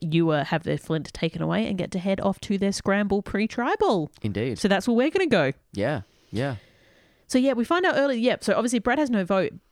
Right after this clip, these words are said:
Speaker 1: but he can't use his steal, which I hundred percent agree with what you're saying there, Jake.
Speaker 2: Yeah, it just, it, I, it just would have been more interesting.
Speaker 1: Yeah.
Speaker 2: I think it, yeah, it would have, it would have been a really cool kind of thing of like,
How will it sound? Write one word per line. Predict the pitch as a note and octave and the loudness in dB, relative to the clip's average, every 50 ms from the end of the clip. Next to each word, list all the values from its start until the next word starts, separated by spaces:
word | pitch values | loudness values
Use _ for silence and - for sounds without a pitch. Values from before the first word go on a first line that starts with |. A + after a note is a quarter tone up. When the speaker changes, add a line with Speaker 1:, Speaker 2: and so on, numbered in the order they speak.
| _ _ _ _ - | _ _ _ _ -4
Speaker 1:
but | - | -4
he | E3+ - | -2 -2
can't | - - G3 A3+ A#3 A3+ - | -2 -4 -2 -2 -2 0 0
use | G#3 G3 F#3 | 0 0 0
his | F#3+ F3 | 0 -2
steal, | - - F#3+ E3 | -2 0 0 0
which | D#3+ D#3+ - | 0 0 -2
I | F3 E3 | -2 -2
hundred | F3 - C4 C4 C4+ A3+ | 0 0 0 0 0 -2
percent | - - B3 F#3+ - | -4 -4 -4 -4 -4
agree | E3+ F3 - F3 E3 | -6 -6 -4 -2 -2
with | D3+ D3+ D3 | -2 -2 -2
what | - D#3+ C3+ | -2 -2 -2
you're | D#3 D#3 | -2 -4
saying | - - C#3+ C#3 C3+ C3 | -2 -2 -2 -2 -2 -4
there, | B2+ C3 | -4 -4
Jake. | C#3+ - C#3 C#3 - - F3+ | -2 -2 -2 -2 -4 -6 -8
Speaker 2:
Yeah, | E3 D3 F3+ F3+ F3 | -6 -4 -4 -4 -4
it | E3+ - - - | -4 -4 -4 -4
just, | G#3+ A3 - - - | -4 -4 -6 -4 -4
it, | F3+ F3+ F3+ - | -4 -4 -4 -4
I, | - D3+ - - | -6 -6 -6 -6
it | - A2+ A#2+ - - - | -8 -8 -10 -10 -8 -4
just | - D#3+ D3+ - - | -2 -2 -2 -2 -2
would | D3+ C#3 | -2 -4
have | B2 - | -2 -4
been | - A#2 G#2+ | -6 -6 -6
more | G#2+ G2+ G2 D#2 | -4 -6 -6 -6
interesting. | E2 F#2 F2 - F#2+ F#2 F2+ - - - D#2+ E2 F2 - | -8 -8 -8 -6 -6 -6 -6 -6 -8 -10 -10 -10 -6 -4
Speaker 1:
Yeah. | - A#3+ G3 - - _ | -2 -2 -2 -2 -6 _
Speaker 2:
I | - | -8
think | G#2 - A2 G2+ F2+ - - | -6 -4 -4 -6 -6 -6 -6
it, | G#2 G#2 - G2 | -6 -6 -6 -4
yeah, | G#2+ G2 E2 - | -4 -4 -4 -4
it | - | -4
would | A2+ A2+ B2 B2+ | -2 -2 0 0
have, | C3+ C3 A2+ - - _ | 0 -2 -4 -8 -12 _
it | - G#2+ G#2+ | -8 -6 -4
would | A2+ A#2+ | -2 -4
have | A#2+ G#2+ | -4 -4
been | - A2 G#2+ G#2 | -4 -4 -4 -2
a | G2 | -2
really | G2+ G#2 G2+ G2+ G2+ F#2+ - | -2 -2 -2 -2 -4 -6 -8
cool | - - - - A2+ A#2+ A#2 A2+ A2 A2 A2 | -12 -10 -6 -4 -2 -2 -2 -2 -4 -6 -6
kind | G#2+ - - A2 F#2 | -8 -8 -8 -8 -6
of | F#2 F#2 | -8 -10
thing | - - G2 F2+ F2+ F2+ | -10 -8 -8 -8 -6 -6
of | F#2 F2 F2+ | -8 -8 -6
like, | F#2 F2+ E2+ - - | -6 -6 -8 -8 -12